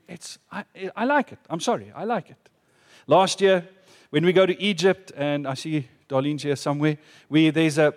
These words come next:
hotel that they sometimes put us up in, in Egypt, right next to the Nile, on Tahrir Square, and it's a really nice hotel, but it's the most secure place there, so the people there don't like it to feel that we are in a not-so-safe spot, so they put us there.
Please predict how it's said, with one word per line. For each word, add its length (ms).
hotel 420
that 160
they 80
sometimes 500
put 200
us 200
up 220
in, 160
in 160
Egypt, 340
right 220
next 200
to 100
the 80
Nile, 420
on 160
Tahrir 400
Square, 580
and 220
it's 160
a 100
really 600
nice 340
hotel, 400
but 160
it's 140
the 100
most 240
secure 380
place 420
there, 200
so 220
the 80
people 340
there 300
don't 280
like 280
it 140
to 80
feel 340
that 180
we 160
are 120
in 180
a 40
not-so-safe 600
spot, 300
so 100
they 120
put 180
us 140
there. 200